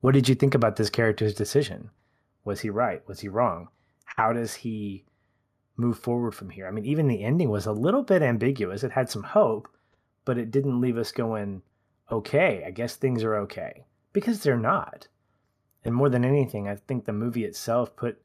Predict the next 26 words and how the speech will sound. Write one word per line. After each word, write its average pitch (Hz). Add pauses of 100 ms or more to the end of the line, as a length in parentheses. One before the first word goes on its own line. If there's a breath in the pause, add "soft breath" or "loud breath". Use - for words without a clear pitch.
(720)
a 101 (520)
posture 113 (300)
of, 98 (680)
even 143
when 131
things 123
start -
to 104
feel 113
like 101
they're 98
getting 98
better, 113 (200)
it 117
will 110
be 110
an 98 (380)
ever-growing 107
process, 95
an 104
ever-moving 101
process 98
of 98
always 104
getting 90
better, 85